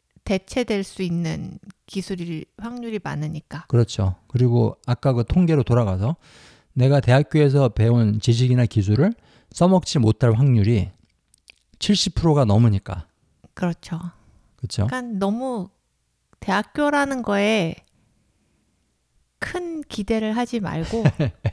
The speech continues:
Speaker 2: <laughs>
Speaker 1: 그냥 즐겁게
Speaker 2: 예, 예, 예.
Speaker 1: 살면 좋을 것 같아요.
Speaker 2: 글쎄요. 유니스 씨하고 저하고는 같은 대학교를 나왔습니다. 한국에서.
Speaker 1: 네.
Speaker 2: 그때 재밌었죠?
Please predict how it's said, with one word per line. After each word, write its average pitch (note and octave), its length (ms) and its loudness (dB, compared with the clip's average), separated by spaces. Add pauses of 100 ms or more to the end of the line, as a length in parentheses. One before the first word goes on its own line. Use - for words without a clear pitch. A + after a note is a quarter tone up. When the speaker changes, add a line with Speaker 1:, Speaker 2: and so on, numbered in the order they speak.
(140)
Speaker 2:
<laughs> - 560 -20
Speaker 1:
그냥 B3+ 400 -6
즐겁게 G3+ 880 -4 (380)
Speaker 2:
예, A2 180 0
예, A2 280 -6
예. G2 200 -6 (460)
Speaker 1:
살면 C#4 400 -6
좋을 F#3+ 220 -6
것 - 180 -12
같아요. - 420 -8
Speaker 2:
글쎄요. B2+ 300 -2 (320)
유니스 F#3+ 340 4
씨하고 D#3 840 2
저하고는 B2+ 580 2
같은 D#3+ 360 2
대학교를 A2+ 420 2
나왔습니다. G2 680 0
한국에서. C3 600 2 (120)
Speaker 1:
네. E3+ 280 -12 (400)
Speaker 2:
그때 B2 500 2 (300)
재밌었죠? A#2 640 2